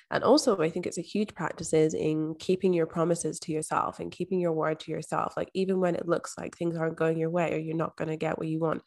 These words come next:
will you still keep moving forward anyway? And are you gonna prioritize yourself anyway? And I think a lot in the online space, I see people say things like,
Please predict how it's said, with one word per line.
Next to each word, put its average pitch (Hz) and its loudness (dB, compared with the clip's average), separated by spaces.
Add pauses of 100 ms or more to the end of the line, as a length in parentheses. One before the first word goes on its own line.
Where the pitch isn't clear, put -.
(340)
will 196 6
you 190 2
still 175 0
keep - -4
moving 170 0
forward 165 0
anyway? 160 0
And - -2
are 175 2
you 180 2
gonna 165 -2 (100)
prioritize 165 0
yourself - -6
anyway? 160 0 (420)
And 175 4
I 175 0
think 226 0
a 220 2
lot 196 4
in 190 0
the 180 2
online 165 0
space, 165 -2
I 170 -6
see 170 -4
people 175 -2
say 165 -2
things 160 -4
like, 156 -4